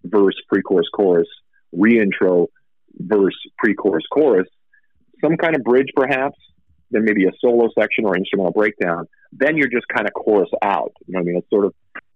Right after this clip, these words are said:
so these sort of structures, you can, you can get very sort of stuck in your way. "No, no, no, no, this is the way songs are written." And you can always get your butt kicked by going back and listening to the guys who did it first. <laughs> And you go, "Wow, I, I, I'm still learning to this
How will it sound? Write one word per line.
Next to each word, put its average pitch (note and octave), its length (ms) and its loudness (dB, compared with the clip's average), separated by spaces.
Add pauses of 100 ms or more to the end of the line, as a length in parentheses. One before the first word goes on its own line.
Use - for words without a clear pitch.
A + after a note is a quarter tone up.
(120)
so A2+ 280 2 (400)
these B2 180 2 (100)
sort C3+ 140 4
of A2+ 80 -2
structures, D3 460 0
you A#2 100 0
can, D3+ 260 -4
you C3+ 140 2
can D3 160 -2
get F3+ 240 0
very D3+ 260 2
sort C3 140 2
of F#2+ 80 0 (140)
stuck C#3 240 0
in G#2+ 100 0
your G2 100 0
way. A#2 200 0
"No, A#2 80 0
no, C#3 100 -2
no, A#2+ 200 -2
no, G2 120 0
this B2+ 180 0
is C3 60 -4
the A#2 80 0
way G2+ 160 2 (100)
songs G#2+ 280 -2
are F2 60 -4
written." D2 220 -10 (600)
And G#2+ 120 0
you A2 100 0
can B2 200 -2
always C#3 400 2
get A#2+ 140 0
your G#2+ 160 0
butt A2 280 -2 (140)
kicked F#2 220 -4
by F2 180 0
going F#2 300 -2
back F#2+ 240 -2
and E2+ 80 -4
listening F#2+ 300 -4
to F#2 80 -8
the E2 60 -6
guys F2 320 -2
who F2+ 60 -4
did E2+ 140 -4
it - 80 -14 (100)
first. - 240 -2 (280)
<laughs> - 0 -
And D3 180 0
you C3 80 2
go, B2+ 140 0 (340)
"Wow, B2+ 560 -2
I, G2 140 -2 (100)
I, - 80 -4 (520)
I'm - 300 -2
still D3 260 2
learning A#2+ 340 0
to - 60 -8
this E2+ 140 -4